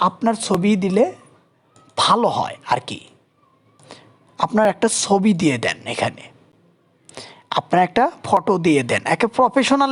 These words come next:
লেভেলের আপনাকে তৈরি করতে হবে। যখন তৈরি করবেন দেখবেন অটোমেটিক আপনাকে অর্ডার করতেছে। দেখুন আমি একটা ফটো,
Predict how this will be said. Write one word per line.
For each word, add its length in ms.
লেভেলের 340
আপনাকে 300
তৈরি 300
করতে 300
হবে। 220
যখন 180
তৈরি 240
করবেন 300
দেখবেন 260
অটোমেটিক 560
আপনাকে 280
অর্ডার 320
করতেছে। 400
দেখুন 220
আমি 160
একটা 220
ফটো, 280